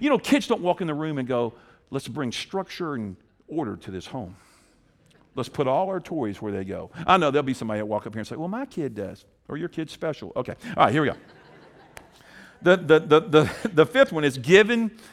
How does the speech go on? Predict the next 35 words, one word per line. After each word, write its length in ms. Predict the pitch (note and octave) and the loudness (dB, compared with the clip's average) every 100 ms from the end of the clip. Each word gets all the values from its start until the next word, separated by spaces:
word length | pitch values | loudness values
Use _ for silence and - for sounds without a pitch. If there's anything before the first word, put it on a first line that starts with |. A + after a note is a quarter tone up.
| - - _ | -20 -20 _
reveals 460 | - C#3+ B2+ D3+ D#3 | -2 0 4 2 2
my 80 | C3+ | -4
spiritual 460 | - - C3+ B2+ | -6 -4 -4 -2
maturity." 580 | A#2+ G#2 C3 A2 F2+ F2 _ _ _ _ | -8 -8 -6 -6 -6 -12 _ _ _ _
Somehow 480 | - D#3+ C3 B2 B2+ | -6 0 2 2 0
it's 160 | B2 C#3 | -6 -6
not 100 | C3 | -6
gonna 120 | A#2+ | -6
come 180 | A#2+ A2 | -4 -2
up, 260 | G#2+ G#2 | -2 -2
and, 300 | A#2 G#2 G2 G#2 _ _ _ _ _ _ | -4 -4 -4 -10 _ _ _ _ _ _
oh, 200 | C3+ G#2+ - | -4 -4 -4
I'm 100 | C#3+ | -6
just 140 | C3+ | -4
giving 160 | C#3+ B2 | -4 -2
you 80 | A#2+ | -2
a 20 | |
bonus 300 | A#2+ G2+ G2 | -2 -2 -6
'cause 120 | G2 | -8
I 60 | G2+ | -6
could. 260 | - - | -4 -2
Okay, 160 | C3+ - - A3+ A3+ | -2 -4 -6 -10 0
so, 220 | - - D#3 C3 | 2 2 -4 0
"Giving 420 | E3 C4 C#4+ C4 | 4 4 4 2
reveals 460 | A#3 E3+ G#3 G#3 F#3+ | 2 6 6 6 4
my 100 | E3+ | -2
spiritual 460 | - G#3 F3+ G3 | 0 2 2 2
maturity." 580 | E3 C3 D#3+ C#3 G#2 E2+ _ _ _ _ _ _ | -4 -4 -2 -2 -4 -8 _ _ _ _ _ _
Second 320 | - G3+ G#3 | 0 2 2
Corinthians 440 | D#3 G3 F#3 F3+ D3+ | -2 -2 0 -4 -2
eight 180 | D#3 D#3+ | 0 -2
seven, 380 | - E3 B2 G#2+ | -2 0 2 2
write 200 | A2+ A2+ | -2 -2
it 60 | G2+ | -2
down. 200 | F2 | -8